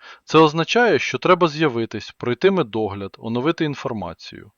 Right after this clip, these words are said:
Призов можливий тільки якщо людина придатна за станом здоров'я після військово-лікарської комісії,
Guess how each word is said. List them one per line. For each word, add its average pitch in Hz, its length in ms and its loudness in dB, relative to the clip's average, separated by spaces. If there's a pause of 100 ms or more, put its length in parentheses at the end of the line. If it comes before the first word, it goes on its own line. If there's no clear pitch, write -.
(380)
Призов 170 360 4
можливий 190 540 0
тільки 196 340 -4
якщо 175 300 0
людина 165 360 0
придатна 143 680 2
за 104 100 -10
станом 120 400 -4
здоров'я 127 580 -2
після 143 280 -4
військово-лікарської 120 1000 -4
комісії, - 680 -10